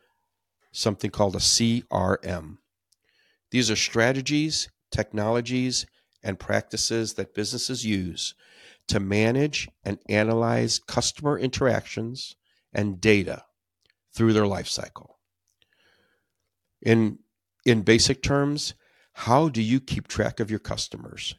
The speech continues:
and their contact information and the details of their prior orders, et cetera?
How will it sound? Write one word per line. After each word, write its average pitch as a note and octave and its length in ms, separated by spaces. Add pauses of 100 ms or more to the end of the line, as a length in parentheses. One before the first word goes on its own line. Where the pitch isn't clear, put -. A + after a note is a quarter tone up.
(100)
and G2+ 140
their G2 80
contact - 640
information - 680 (340)
and A2+ 140
the G#2+ 80
details A2+ 680
of G2+ 140
their G2+ 100
prior G2 480
orders, - 680
et - 120
cetera? - 460